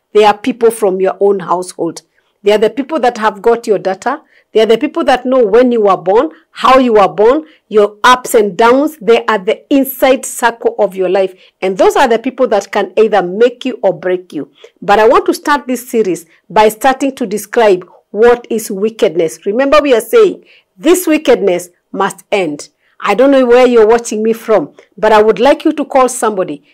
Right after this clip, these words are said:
Tell them Doctor Pauline Oracle is on the Oracle Television Network. She is on our Facebook page. She is defining wickedness. This wickedness must end. I don't know who you're seated next to, but I'd like to tell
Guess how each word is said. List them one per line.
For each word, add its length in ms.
Tell 240
them 220
Doctor 320
Pauline 420
Oracle 480
is 300
on 160
the 140
Oracle 420
Television 680
Network. 540
She 400
is 320
on 160
our 200
Facebook 580
page. 300
She 420
is 340
defining 880
wickedness. 640
This 400
wickedness 640
must 600
end. 340
I 100
don't 140
know 100
who 140
you're 160
seated 360
next 300
to, 240
but 160
I'd 160
like 220
to 100
tell 340